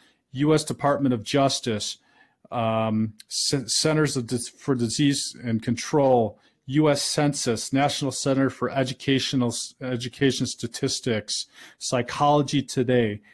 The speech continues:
Department of Corrections, United States Department of Health and Hu-, so these are, these are studies. This is, these are statistics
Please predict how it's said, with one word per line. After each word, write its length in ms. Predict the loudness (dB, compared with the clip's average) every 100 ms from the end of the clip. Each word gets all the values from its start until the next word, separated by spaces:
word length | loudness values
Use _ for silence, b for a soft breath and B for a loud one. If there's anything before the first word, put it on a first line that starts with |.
| b b
Department 520 | -4 0 0 2 -2 0
of 160 | -4 -4
Corrections, 600 | -2 2 0 -2 -4 0
United 260 | 2 4 0
States 360 | 0 -2 0
Department 500 | -6 -2 -2 0 -2
of 80 | -2
Health 240 | -2 -2
and 100 | -2
Hu-, 100 | -6
so 180 | -4 0
these 240 | 2 4 4
are, 260 | 4 0 B B B _ 0
these 180 | 2 4
are 100 | 2
studies. 420 | 0 0 0 0
This 200 | 0 2
is, 220 | 0 -2 b b -10 -10 -8
these 200 | -2 4
are 100 | 4
statistics 1300 | 2 -2 -4 -4 -14 0 2 2 0 -2 -2 -6